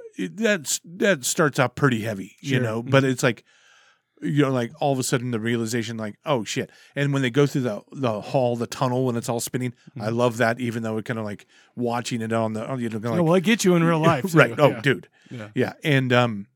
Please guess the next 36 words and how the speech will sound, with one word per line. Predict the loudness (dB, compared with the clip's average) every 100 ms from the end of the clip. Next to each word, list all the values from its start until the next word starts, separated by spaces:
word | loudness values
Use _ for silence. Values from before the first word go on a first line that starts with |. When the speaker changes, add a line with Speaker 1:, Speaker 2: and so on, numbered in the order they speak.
| _ _ 0
Speaker 1:
having, | 0 0 -4 -6
you | -6
know, | -4 -4
been | 0 -2 0
through | -2
a | 0
lot | 0
of | -2
haunted | -2 -4
houses, | -4 -6 -4
but | -4
I | -4 -4
think | -4 -4
they | -6 -8
captured | -6 -6 -6 -4 -4 -6 -14 _ _ _ _
some | -8 -6 -4
good | 2 2
things | 2 -2 -2
ab-, | -4 -6 -10
about | -6 -6 -6
haunted | -2 -2
Speaker 2:
Mm-hmm. | -2
Speaker 1:
houses. | -2 -4 -10 -14 _ -20 -20 _ -12
It's | -4
kind | 0
of | 0
my | 0
gripe | -4 0 0 0
about | -4 -6 -6
movies | -2 0 0
about | -4 -4 -4
haunted | -6 -6
houses. | -6 -6 -6 -6
It's | -6 -4
like | -4
Speaker 2:
Mm-hmm. | -6